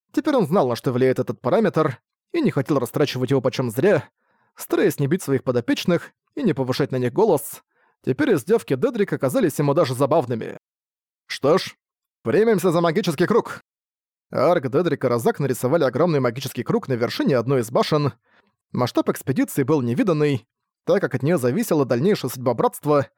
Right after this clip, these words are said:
В круге разместилось четыреста лучших воинов Братства, а вместе с самыми искусными убийцами их набралось восемьсот человек. Изабель порывалась стать во главе воинства, но, поддавшись уговорам Шамбала доверить этот пост ему, решила остаться в башне ради обеспечения поддержки с тыла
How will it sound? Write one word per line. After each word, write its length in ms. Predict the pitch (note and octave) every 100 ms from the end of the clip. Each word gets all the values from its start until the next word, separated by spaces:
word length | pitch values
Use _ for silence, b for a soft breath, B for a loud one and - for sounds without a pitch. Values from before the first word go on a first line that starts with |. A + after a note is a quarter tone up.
| _ _ _
В 140 | -
круге 260 | - D#4 G#3
разместилось 520 | C3+ C3+ - C#4 D3
четыреста 480 | - F#3+ C#4 - C3
лучших 360 | E3+ - -
воинов 260 | C#3+ C3+ G#2+
Братства, 560 | D3 A3+ - C#3+ C3 - _ _ -
а 180 | F3
вместе 360 | B2 E3+ - B2+
с 60 | -
самыми 360 | G3 D3+ C3
искусными 460 | A#2 - C4 D3 B2+
убийцами 480 | B2 C#4 - D#3 C#3+
их 100 | C3+
набралось 360 | F3 G#3 C3
восемьсот 400 | C3+ - B2 E3
человек. 560 | - C3+ B2 - - - _ _ _ _ _ _ -
Изабель 440 | A#2+ A#2 A2 D3+
порывалась 400 | C#3 B2+ C3 C3
стать 180 | - A#2+
во 80 | B2
главе 240 | A#2+ B2
воинства, 640 | A2+ F#3 F#3 - D#3 D3+ - _ _ -
но, 260 | A#2 F#3
поддавшись 540 | G3+ C#3 E3+ G#3+ B2+ C#3+
уговорам 360 | C3+ E3 C3
Шамбала 460 | - B3+ B3 G3+ D3+
доверить 340 | B2+ E3 E3+
этот 220 | C3+ A#2+
пост 200 | C#3+ C3+ -
ему, 360 | B2+ A3 C#3+ - _ _
решила 400 | - C3+ - B3+
остаться 380 | B2+ G3+ - A#2+
в 40 |
башне 300 | C#3 A3+ D3
ради 160 | D3 C#3
обеспечения 500 | B2 - B2+ F#3+ C3+
поддержки 440 | B2+ A#2+ D3 -
с 80 | B2
тыла 400 | - A#3+ D3 B2+